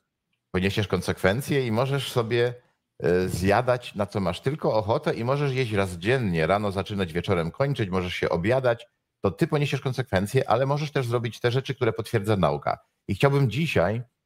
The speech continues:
żebyśmy się na tym skupili. Mianowicie napisałem w temacie mitochondria i Wojtku, czy byś, zechciałbyś proszę teraz prostymi słowy opowiedzieć,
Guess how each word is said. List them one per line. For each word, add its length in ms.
żebyśmy 300
się 100
na 80
tym 160
skupili. 580
Mianowicie 580
napisałem 720
w 80
temacie 540
mitochondria 800
i 80
Wojtku, 460
czy 80
byś, 180
zechciałbyś 520
proszę 320
teraz 420
prostymi 520
słowy 680
opowiedzieć, 720